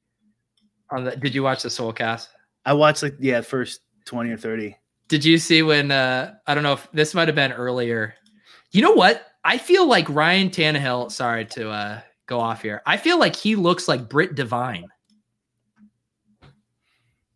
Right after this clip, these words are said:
Speaker 2: A little bit. Yeah. Except longer, thicker neck. Jesus. Britt needs to, uh, really get in the gym to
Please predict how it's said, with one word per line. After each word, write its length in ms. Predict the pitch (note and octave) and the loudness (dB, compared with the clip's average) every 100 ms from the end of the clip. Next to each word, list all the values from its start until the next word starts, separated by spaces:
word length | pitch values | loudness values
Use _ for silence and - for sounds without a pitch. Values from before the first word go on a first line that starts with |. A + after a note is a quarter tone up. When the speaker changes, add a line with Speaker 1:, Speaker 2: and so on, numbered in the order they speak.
| - | -10
Speaker 2:
A 40 | G4 | -2
little 220 | A4 G#3 | 2 4
bit. 260 | D#3+ B3+ - _ _ _ - _ _ _ | 4 2 -2 _ _ _ -20 _ _ _
Yeah. 320 | B3+ A3 A2 - _ _ _ _ _ _ _ _ | -2 0 -2 -8 _ _ _ _ _ _ _ _
Except 300 | C3 A#3+ G#3 | 0 0 0
longer, 460 | D#3 D#3+ G3 F#3+ D#3 | 2 2 2 0 -2
thicker 420 | - F#3+ G#3 B2 | 0 0 2 -2
neck. 260 | A#2 E3 G#3+ | -2 -2 -4
Jesus. 480 | - F3 D#3+ G#3 - G#3 G#3 - _ _ _ _ _ _ _ _ G#3 - _ _ _ _ _ _ _ _ _ _ _ _ _ - | -6 -6 -6 -8 -14 -16 -16 -18 _ _ _ _ _ _ _ _ -20 -20 _ _ _ _ _ _ _ _ _ _ _ _ _ -6
Britt 180 | D3+ | -4
needs 260 | D#3+ D#3+ - | -2 -4 -6
to, 400 | - D3 C3 A#2+ | -4 -2 0 -2
uh, 360 | A2+ G#2 F#2+ F#2 _ _ _ _ G#2 - _ - | -2 -4 -6 -8 _ _ _ _ -20 -20 _ -10
really 300 | C3+ D#3 D#3 | -4 0 0
get 200 | C3+ C3+ | 2 2
in 80 | B2+ | 2
the 180 | A#2+ A#2 | -2 -4
gym 360 | B2+ C3+ C3 | -4 -2 -2
to 380 | A#2+ A#2+ A2+ G#2+ | -2 -6 -8 -8